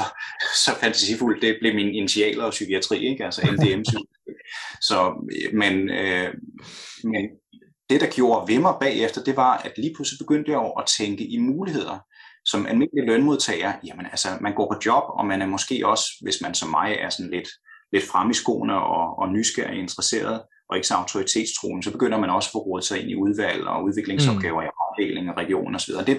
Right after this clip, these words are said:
Speaker 1: det er der masser af mulighed for at folde ud. Men, men jeg opdagede, at da jeg så også havde mit C V R-nummer, så begyndte jeg også at tænke på, jamen, hvad er det egentlig også i det hele taget, jeg har af kompetencer, som nogen ville være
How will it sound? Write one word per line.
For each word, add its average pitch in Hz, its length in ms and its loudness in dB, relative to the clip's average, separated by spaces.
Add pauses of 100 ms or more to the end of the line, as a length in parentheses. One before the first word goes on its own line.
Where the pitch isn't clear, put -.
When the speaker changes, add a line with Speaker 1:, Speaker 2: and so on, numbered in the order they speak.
Speaker 1:
det - 100 2
er 156 60 6
der 113 80 4
masser 131 280 6
af 131 80 4
mulighed 107 360 2
for 101 80 2
at 101 120 0
folde 95 220 0
ud. 104 120 0 (640)
Men, 104 160 2 (180)
men 107 180 2
jeg 107 80 2
opdagede, 127 600 0
at - 160 0
da 104 80 2
jeg 95 100 0
så 143 120 2
også 120 240 4
havde 107 160 -4
mit 95 120 -2
C - 160 2
V 90 40 -2
R-nummer, 117 380 0
så - 120 -6
begyndte 123 300 -2
jeg 104 60 2
også 104 220 -2
at - 120 2
tænke 110 240 -4
på, 98 260 -2 (400)
jamen, 95 260 -4
hvad 127 180 0
er 131 120 -2
det 127 100 -2
egentlig 120 260 -2
også 110 200 -2
i - 40 -10
det 101 80 -6
hele 135 160 -2
taget, - 220 -2
jeg - 80 -8
har 117 200 -2
af - 60 -8
kompetencer, - 640 -2
som 107 180 -4
nogen 110 360 0
ville 95 300 0
være 85 400 -2